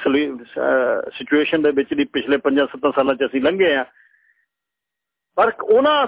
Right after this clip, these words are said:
ਸਮਿਆਂ ਦੇ ਵਿੱਚ ਕੋਈ ਉਹ ਫਿਰ ਆ ਕੇ ਖੜਦਾ। ਮੈਂ ਇੱਕ ਬਹੁਤ, ਅਹ,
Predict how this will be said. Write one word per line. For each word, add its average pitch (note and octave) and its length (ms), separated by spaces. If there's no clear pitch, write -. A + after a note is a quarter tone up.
ਸਮਿਆਂ A#3 400
ਦੇ A3+ 140
ਵਿੱਚ G3 240
ਕੋਈ C4 440
ਉਹ C#4 120
ਫਿਰ G#3+ 200
ਆ F#3 140
ਕੇ D#3+ 160
ਖੜਦਾ। E3 320
ਮੈਂ D3 140
ਇੱਕ E3+ 180
ਬਹੁਤ, F#3+ 500
ਅਹ, - 1700